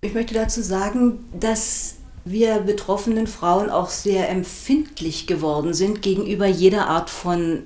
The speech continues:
chemischer Medikation, die zusätzlich in den Körper kommt. Denn es sind ja Hormone, die man da bekommt, und unsere Erkrankung ist hormonabhängig.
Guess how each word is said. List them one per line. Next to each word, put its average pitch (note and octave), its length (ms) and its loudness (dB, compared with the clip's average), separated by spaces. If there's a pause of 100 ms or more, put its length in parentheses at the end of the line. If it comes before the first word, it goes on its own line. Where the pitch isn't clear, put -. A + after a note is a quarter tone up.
(140)
chemischer F3+ 540 0
Medikation, D#3 840 -2
die C#3+ 140 -8
zusätzlich D#3+ 720 0
in D3 80 -2
den D3 120 -2
Körper C#3 360 -4
kommt. C3 400 -8 (300)
Denn E3 100 -2
es D3+ 100 -4
sind G3 160 -4
ja E3 120 -4
Hormone, D#3 480 -2
die G3+ 120 -6
man G3+ 220 -4
da G3 320 0
bekommt, G#3+ 560 -4
und F3+ 200 -4 (380)
unsere G3 300 2
Erkrankung F3+ 340 -2
ist F#3 200 -4
hormonabhängig. G3 880 -4